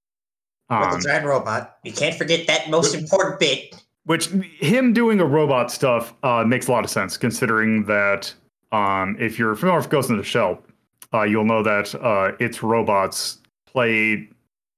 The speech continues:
Speaker 2: quite a big part in Ghost in the Shell. Um, or maybe not quite a big, but they play a prominent role,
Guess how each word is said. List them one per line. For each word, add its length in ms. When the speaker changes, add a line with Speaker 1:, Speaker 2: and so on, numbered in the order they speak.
Speaker 2:
quite 200
a 40
big 320
part 360
in 120
Ghost 240
in 60
the 40
Shell. 400
Um, 480
or 120
maybe 220
not 180
quite 180
a 40
big, 200
but 140
they 120
play 260
a 60
prominent 600
role, 400